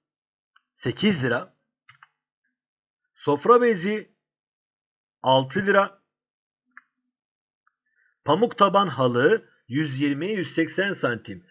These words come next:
Yüz liraya geliyor. Organik dört, dört milimetre bir süngeri var altında arkadaşlar. Kaydırmaz tabanı var. Yumuşak halı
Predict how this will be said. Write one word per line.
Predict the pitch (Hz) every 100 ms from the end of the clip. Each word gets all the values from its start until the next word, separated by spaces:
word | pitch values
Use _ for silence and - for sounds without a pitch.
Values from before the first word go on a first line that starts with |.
| _ _
Yüz | 139 226 185 151
liraya | 143 135
geliyor. | 120 117 117 170 - _ _ _ _ _ _
Organik | 160 220 180 175 196 - _ _ _ -
dört, | 226 233 - - _ _ _ _ _ _ _ _ _ _ _ _ -
dört | 196 208
milimetre | 156 156 156 165 165 151
bir | 147 156 156
süngeri | - 151 139 156
var | 156 139
altında | 127 123 131 123
arkadaşlar. | 117 120 110 110 156 165
Kaydırmaz | - 135 135 143 160 -
tabanı | 131 127 135 117
var. | 131 135 _ _ -
Yumuşak | 160 147 - 160 160 _
halı | 143 143 139 214